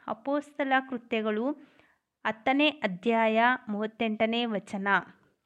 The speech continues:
ಆದರೆ ಕ್ರಿಸ್ತ ನಂಬಿಕೆಯನ್ನು ನ್ಯಾಯವಾದದ್ದೆಂದು ಸಮರ್ಥಿಸುವ ನಂಬಿಗಸ್ತರು ಎಷ್ಟೋ ಕಾಲದ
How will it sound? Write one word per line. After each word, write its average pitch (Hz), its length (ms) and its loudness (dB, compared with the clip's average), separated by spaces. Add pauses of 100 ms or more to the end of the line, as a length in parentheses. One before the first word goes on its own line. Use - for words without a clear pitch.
(220)
ಆದರೆ 262 500 6 (500)
ಕ್ರಿಸ್ತ - 420 -4 (1200)
ನಂಬಿಕೆಯನ್ನು 254 1160 0
ನ್ಯಾಯವಾದದ್ದೆಂದು 226 1300 2
ಸಮರ್ಥಿಸುವ 220 880 -2 (600)
ನಂಬಿಗಸ್ತರು 240 760 2
ಎಷ್ಟೋ 240 540 0
ಕಾಲದ 233 440 0